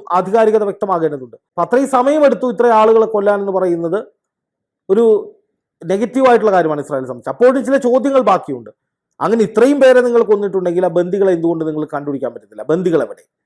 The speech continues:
അപ്പൊ ബന്ദികളുടെ വീഡിയോ ഹമാസ് റിലീസ് ചെയ്തിട്ടുണ്ട്. അപ്പൊ നിങ്ങൾ തീർത്തെന്ന് പറയുന്ന ഹമാസ് പിന്നെ എങ്ങനെ വീഡിയോ റിലീസ് ചെയ്യും? പിന്നെ ഹമാസിന്റെ കുറേ, ഗസയിലെ കുറേ തലവന്മാരുണ്ട്,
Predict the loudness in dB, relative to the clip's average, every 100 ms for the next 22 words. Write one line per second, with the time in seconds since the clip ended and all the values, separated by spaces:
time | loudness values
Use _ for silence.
0 | _ _ _ 0 2 4 4 4 0 2
1 | 2 2 0 0 -2 -2 -2 -6 -8 -12
2 | -14 -20 _ _ _ -4 0 0 0 2
3 | 2 2 2 2 2 0 -2 -2 0 -2
4 | -2 -6 -6 -6 -4 -4 -2 2 0 0
5 | -8 -12 _ _ _ _ _ -2 -2 -4
6 | -8 -20 -6 0 0 0 0 2 2 0
7 | -4 -16 _ -20 -18 -2 0 2 2 2
8 | 0 0 0 -2 -2 -2 -6 -10